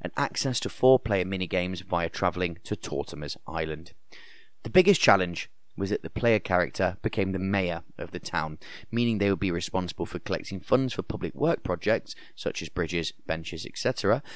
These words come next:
and adding new venues for the player to visit. As well as this, the play could pass ordinances, not violent ones, obviously, that would encourage growth in the town. This may be in the form of encouraging their residents to plant more flowers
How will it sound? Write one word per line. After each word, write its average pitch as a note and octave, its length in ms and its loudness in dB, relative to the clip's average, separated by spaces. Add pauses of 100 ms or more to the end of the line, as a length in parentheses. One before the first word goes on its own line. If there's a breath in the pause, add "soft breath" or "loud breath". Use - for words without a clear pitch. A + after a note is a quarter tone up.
(120)
and - 120 0
adding D#3 320 6
new G#2+ 180 6
venues F2 500 2
for - 120 -6
the A2 100 4
player D2+ 320 -2
to - 160 -6
visit. F2 380 -2 (760 loud breath)
As D3+ 160 10
well A#3 140 12
as G#2 160 6
this, F#2+ 320 -4 (320)
the B2+ 100 2
play D#3 380 6
could - 240 -2
pass - 380 2 (160)
ordinances, G#2+ 680 6 (160)
not F2 220 0
violent D#2+ 260 4
ones, E2 300 -4
obviously, G#2 400 0 (300 loud breath)
that A#2+ 80 4
would C3 100 6
encourage B2 480 4
growth E2 260 4
in F2+ 180 -4
the F2+ 60 -4
town. - 380 0 (480 loud breath)
This - 180 0
may F#2+ 140 2
be F2 100 -2
in E2+ 60 -2
the F2+ 60 -2
form F#2+ 280 2
of E2+ 80 -6
encouraging G#2 520 0
their A2 120 4
residents A2+ 420 4
to - 60 -2
plant B2 300 0
more C3 140 4
flowers A2+ 500 2